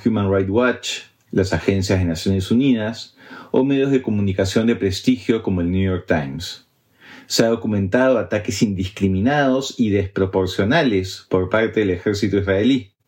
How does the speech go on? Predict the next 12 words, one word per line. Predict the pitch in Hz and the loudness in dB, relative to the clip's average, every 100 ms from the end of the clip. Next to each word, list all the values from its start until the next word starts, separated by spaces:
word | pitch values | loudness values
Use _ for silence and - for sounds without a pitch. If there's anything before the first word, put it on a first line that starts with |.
| _ - - - - | _ -20 -20 -20 -2
Miles | 113 139 139 127 | 2 2 2 0
de | 101 | -2
civiles | 107 107 117 117 | 0 2 2 2
muertos, | 135 139 110 98 98 98 - - | 2 2 0 -2 -4 -6 -12 -2
entre | 101 90 95 | 0 2 2
ellos | 101 104 | 2 0
bebés | 95 92 104 101 | 0 0 0 0
y | 107 | 2
niños, | 127 113 85 82 - - _ - - | 2 2 -2 -8 -14 -20 _ -20 -8
otros | - 110 113 110 | -2 0 0 2
miles | 127 123 | 2 2
desplazados. | 117 98 - 98 135 113 87 76 - - | 0 -2 -2 0 2 0 0 -4 -14 -20